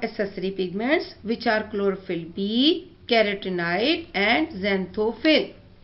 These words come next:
Now, next topic is limiting factors in photosynthesis, page number one twenty-four. Any environmental factor, the absence or deficiency of which can decrease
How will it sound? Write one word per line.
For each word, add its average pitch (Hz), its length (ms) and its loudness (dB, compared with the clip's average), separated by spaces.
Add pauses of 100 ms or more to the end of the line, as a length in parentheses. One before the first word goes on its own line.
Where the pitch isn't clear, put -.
(960)
Now, 294 340 6
next 330 380 6
topic 233 440 2
is 196 440 2 (100)
limiting 247 540 0
factors 226 640 0
in 254 180 2
photosynthesis, 226 1300 0
page 220 320 4
number 220 400 0
one 240 320 0
twenty-four. 202 680 -2 (1000)
Any 370 400 8
environmental 262 720 6
factor, 220 640 2 (340)
the - 240 -2
absence 392 640 2
or 247 100 4
deficiency 311 800 4
of 247 160 4
which 262 320 -2
can 220 320 0
decrease 208 720 0